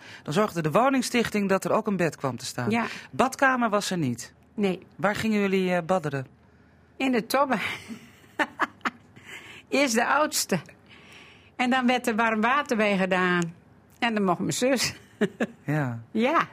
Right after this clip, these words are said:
Speaker 1: Of naar het badhuis later.
Speaker 2: Later werd het naar het badhuis. Nou, daar staat er dus een fout in van een, een euro of een gulden. Maar
Speaker 1: Ja.
Speaker 2: het was een kwartje.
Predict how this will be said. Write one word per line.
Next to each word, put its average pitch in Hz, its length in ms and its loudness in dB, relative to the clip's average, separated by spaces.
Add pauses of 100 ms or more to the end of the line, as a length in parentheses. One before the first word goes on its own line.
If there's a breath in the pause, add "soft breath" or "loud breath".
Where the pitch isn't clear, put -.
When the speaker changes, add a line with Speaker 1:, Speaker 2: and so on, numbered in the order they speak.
Speaker 1:
Of 190 160 2
naar 190 100 2
het 127 80 -4
badhuis 202 480 0
later. 151 560 -2
Speaker 2:
Later 302 580 4
werd 269 220 2
het 277 100 -4
naar 233 120 0
het 208 80 -2
badhuis. 165 600 0
Nou, 175 200 -4
daar 226 200 0
staat 220 360 -2
er 202 160 0
dus 185 180 -2
een 180 100 -4
fout 175 360 0
in 156 160 0
van 147 220 -2
een, 139 260 -4
een 156 240 -2 (100)
euro 196 600 2 (240)
of - 180 -2
een 175 80 0
gulden. 208 520 -2
Maar 190 80 0
Speaker 1:
Ja. 139 180 4 (100)
Speaker 2:
het 131 120 -8
was - 180 -4
een 160 100 -8
kwartje. 143 440 -6